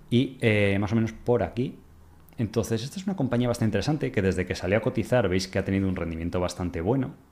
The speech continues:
desde quince dólares hasta sesenta. Y está en el glamuroso negocio de, eh, fabricar puertas de garaje,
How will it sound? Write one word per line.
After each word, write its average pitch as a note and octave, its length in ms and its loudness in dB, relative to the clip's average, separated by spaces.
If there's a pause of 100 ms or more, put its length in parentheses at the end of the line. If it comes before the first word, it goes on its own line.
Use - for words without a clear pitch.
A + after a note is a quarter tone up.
(100)
desde D#2 340 -8
quince F#2+ 280 -4
dólares E2+ 380 -2
hasta E2+ 520 -8
sesenta. A#2 600 -4 (760)
Y G3 200 0
está - 240 0
en F3 60 2
el E3+ 140 2
glamuroso B2 560 6
negocio D3 720 2 (360)
de, A#2 520 6
eh, G2 400 4
fabricar G2+ 800 4
puertas A2+ 380 4
de G2+ 100 4
garaje, E2 520 -2